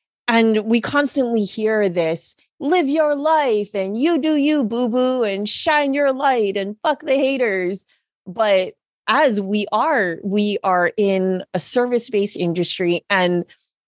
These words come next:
and just as entrepreneurs, we either offer products or services to our clients, and their perception is very, very important. And again, in the real estate industry,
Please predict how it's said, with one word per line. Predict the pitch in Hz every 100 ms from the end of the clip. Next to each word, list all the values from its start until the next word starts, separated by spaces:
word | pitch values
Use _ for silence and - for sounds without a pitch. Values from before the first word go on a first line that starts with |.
| _
and | 240 220
just | 202 202
as | 196 180
entrepreneurs, | 175 180 - 185 247 302 160 160 170 - _ _ -
we | 202 214 214
either | 208 226 240 226
offer | 185 196 185
products | 170 - 277 277 226
or | 170
services | 160 - 262 247 202 180 160 156 - -
to | - 302
our | 190
clients, | 160 226 247 185 - - - - _ _ -
and | 214 214 196
their | 214 294
perception | 294 - 170 - 302 381 - 185 165
is | 175 202
very, | 208 269 349
very | 254 185 175
important. | 165 - 247 269 156 139 151 _ _ _ _ -
And | 190 180 175 170 - _ -
again, | 190 190 269
in | 165 175
the | 185
real | 185 254
estate | 320 - 170 156 -
industry, | 160 156 156 - 160 151